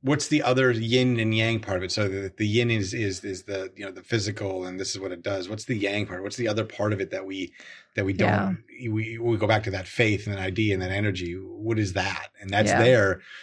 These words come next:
Speaker 1: And more and more people, uh, that are based on, you know, purely on our website,
Speaker 2: <laughs> Yeah,
Speaker 1: uh,
Speaker 2: right.
Speaker 1: more and more people seem to be very interested in that type of information about the herbs.
Speaker 2: Yeah. And
Speaker 1: You
Speaker 2: I
Speaker 1: know,
Speaker 2: think there's
Speaker 1: they all
Speaker 2: a
Speaker 1: seem to know the thing, the base, but they don't know the upper.
Speaker 2: And I think there's a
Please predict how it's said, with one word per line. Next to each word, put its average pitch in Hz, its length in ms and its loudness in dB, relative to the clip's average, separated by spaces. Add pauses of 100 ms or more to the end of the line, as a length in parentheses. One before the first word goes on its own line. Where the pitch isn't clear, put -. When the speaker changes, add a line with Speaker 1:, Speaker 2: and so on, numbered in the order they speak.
(280)
Speaker 1:
And 107 220 4
more 107 200 4
and 117 80 4
more 107 100 2
people, 104 600 -2
uh, 110 40 -14 (300)
that 101 180 -6 (340)
are 95 60 -10
based 107 280 0
on, 110 240 0
you 131 100 0
know, 107 60 -2
purely 185 300 2
on 104 100 2
our 120 120 4
website, 185 420 8
Speaker 2:
<laughs> - 0 -
Yeah, 196 340 10
Speaker 1:
uh, 240 300 12
Speaker 2:
right. 208 120 10
Speaker 1:
more 143 180 10
and 139 80 8
more 131 140 10
people 151 360 6
seem 127 240 4
to 117 80 -2
be 117 80 2
very 107 280 4
interested 127 600 0
in 98 240 -6 (420)
that 107 460 0
type 113 240 2
of 101 100 -4
information 95 840 -4 (160)
about 90 340 -6 (340)
the 104 160 -8
herbs. - 460 -10 (120)
Speaker 2:
Yeah. 175 220 0
And - 60 -4
Speaker 1:
You 208 80 6
Speaker 2:
I 220 60 10
Speaker 1:
know, 214 40 4
Speaker 2:
think 269 160 6
there's 247 120 8
Speaker 1:
they 233 60 8
all 214 60 10
Speaker 2:
a 196 60 6
Speaker 1:
seem 135 200 6
to 120 80 4
know 113 240 6
the 104 100 2
thing, 104 360 2
the 92 80 0
base, 104 300 4
but - 120 -10
they 98 80 0
don't 95 160 -2
know 92 80 -4
the 87 120 -4
upper. 82 340 -12 (260)
Speaker 2:
And 214 100 8
I 208 60 8
think 240 220 4
there's 226 180 8
a 170 160 6